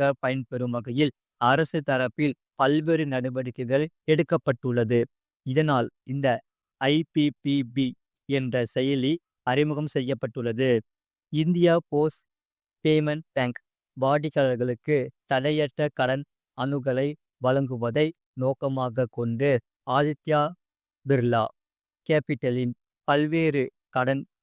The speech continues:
தயாரிப்புகளை இந்தியா போஸ்ட் பேமெண்ட் வங்கியின் விரிவான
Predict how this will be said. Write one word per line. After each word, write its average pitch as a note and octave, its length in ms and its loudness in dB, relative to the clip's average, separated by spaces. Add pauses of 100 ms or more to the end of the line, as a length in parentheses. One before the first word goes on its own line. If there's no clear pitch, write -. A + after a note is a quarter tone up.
(160)
தயாரிப்புகளை C3+ 680 0 (280)
இந்தியா D#3 380 0 (120)
போஸ்ட் C#3 340 -4 (280)
பேமெண்ட் C3 500 0
வங்கியின் B2 540 -4 (360)
விரிவான D3+ 540 2